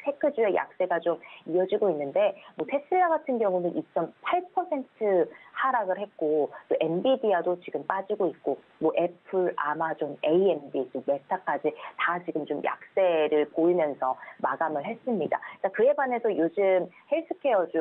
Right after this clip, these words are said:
우리가 좀 빼놓을 수 없죠. 미국 시장도 그렇지만 국내 시장 같은 경우도 계속 좀 이슈가 이어지고 있는데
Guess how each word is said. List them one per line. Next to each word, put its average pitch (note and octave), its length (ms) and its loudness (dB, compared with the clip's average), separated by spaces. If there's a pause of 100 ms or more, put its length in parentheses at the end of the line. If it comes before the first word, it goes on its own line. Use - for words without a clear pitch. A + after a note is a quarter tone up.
(160)
우리가 C#3+ 280 0
좀 - 160 -6
빼놓을 C4+ 340 2
수 - 120 -4
없죠. - 320 -2
미국 G3+ 280 -2
시장도 G3 340 -2
그렇지만 D#3 460 -2 (100)
국내 F3+ 220 0
시장 F#3 200 -2
같은 D#3 300 -6
경우도 C#3+ 420 0 (220)
계속 D#3+ 300 -2
좀 D3+ 160 0
이슈가 E3 340 -2
이어지고 D#3 440 0
있는데 C#3 460 0